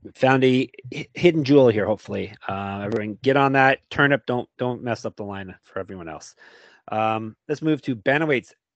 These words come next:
Don, uh, Don. Your name's not Don. Your name's Dan. He mentioned this fight. Gene Matsumoto, Casey Tanner. Matsumoto is from Brazil. Tanner,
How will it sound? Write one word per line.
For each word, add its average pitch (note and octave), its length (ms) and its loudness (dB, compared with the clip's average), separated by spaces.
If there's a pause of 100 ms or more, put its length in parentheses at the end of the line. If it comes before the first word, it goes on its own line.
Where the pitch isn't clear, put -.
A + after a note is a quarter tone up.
(640)
Don, G#2+ 320 -10
uh, G#2 280 -8
Don. E2+ 340 -14 (140)
Your A#2 100 -8
name's A2+ 200 -8
not F#2+ 180 -16
Don. A#2 240 -6
Your D3 80 -6
name's D#3 220 -4
Dan. D#3 340 -2
He D3+ 120 -6
mentioned C#3+ 320 -4
this G#2 120 -10
fight. C3+ 240 -4 (120)
Gene D3 420 -6
Matsumoto, B2+ 1080 -4 (640)
Casey B2+ 280 -6
Tanner. G2 440 -10 (180)
Matsumoto A2+ 400 -8
is G#2 120 -8
from G2+ 200 -12
Brazil. C#3+ 360 2
Tanner, A#2+ 420 -4